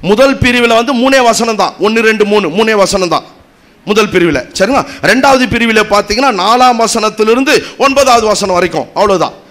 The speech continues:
அதுலயும் எண்ணிக்கை கம்மி தான். ஆனா மூணாவது பகுதிக்குள்ள வரும் பொழுது அதுல வந்து எத்தனை வசனங்கள் வருது பாருங்க, ஒரு பத்தாவது வசனத்திலிருந்து இருபத்தி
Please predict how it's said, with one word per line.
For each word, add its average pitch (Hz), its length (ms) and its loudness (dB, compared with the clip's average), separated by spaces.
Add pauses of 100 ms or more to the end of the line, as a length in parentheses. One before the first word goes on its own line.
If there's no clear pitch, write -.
அதுலயும் 247 360 0
எண்ணிக்கை 214 360 -2
கம்மி 190 260 -2
தான். 151 180 -2 (180)
ஆனா 196 340 0
மூணாவது 269 680 0
பகுதிக்குள்ள 220 560 -2
வரும் 190 280 2
பொழுது 170 800 0 (140)
அதுல 180 300 0
வந்து 214 220 -2
எத்தனை 202 300 0
வசனங்கள் 214 400 -2
வருது 196 200 0
பாருங்க, 208 380 0 (260)
ஒரு 160 160 -2
பத்தாவது 220 640 2
வசனத்திலிருந்து 196 960 2 (200)
இருபத்தி 226 680 0